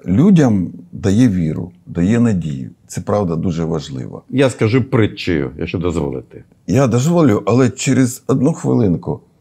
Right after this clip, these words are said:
Speaker 1: Зверніться до наших глядачів і от і притчу розпо-, скажіть, і розкажіть, що б ви їм порадили в цьому житті.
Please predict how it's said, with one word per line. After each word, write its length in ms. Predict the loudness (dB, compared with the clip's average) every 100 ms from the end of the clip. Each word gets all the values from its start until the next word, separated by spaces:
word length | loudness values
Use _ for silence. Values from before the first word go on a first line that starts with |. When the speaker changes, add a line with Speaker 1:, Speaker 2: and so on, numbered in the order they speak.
| _ _ _ _ _ _ _ _ _ _ _ _ -6
Speaker 1:
Зверніться 600 | 2 4 4 4 2 0
до 140 | 2
наших 400 | 2 2 0 -2
глядачів 640 | 0 0 0 -2 0 0 -2 -12 _ _ _ _
і 280 | -2 2 4
от 220 | 4 2 -2 -12 -2
і 100 | -2
притчу 460 | 2 0 0 0 -2
розпо-, 480 | -4 -2 -2 -2
скажіть, 600 | -6 -2 -2 2 0 0
і 40 | 0
розкажіть, 680 | 0 0 -2 2 2 0 -6 -20 -20 -20 -6
що 200 | 2 4
б 40 |
ви 120 | 6
їм 120 | 4
порадили 560 | 2 2 2 2 0 -2
в 60 | -2
цьому 300 | 0 2 0
житті. 380 | -2 -6 -10